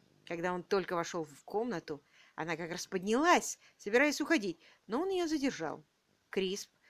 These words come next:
раздраженный ее присутствием, стал распространяться по поводу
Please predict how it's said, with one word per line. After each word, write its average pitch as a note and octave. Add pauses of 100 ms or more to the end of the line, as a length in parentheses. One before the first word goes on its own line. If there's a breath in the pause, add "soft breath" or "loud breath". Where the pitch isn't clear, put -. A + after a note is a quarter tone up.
(120 soft breath)
раздраженный G3
ее E3+
присутствием, A3 (320 soft breath)
стал F4
распространяться D#4
по C#4
поводу C#4+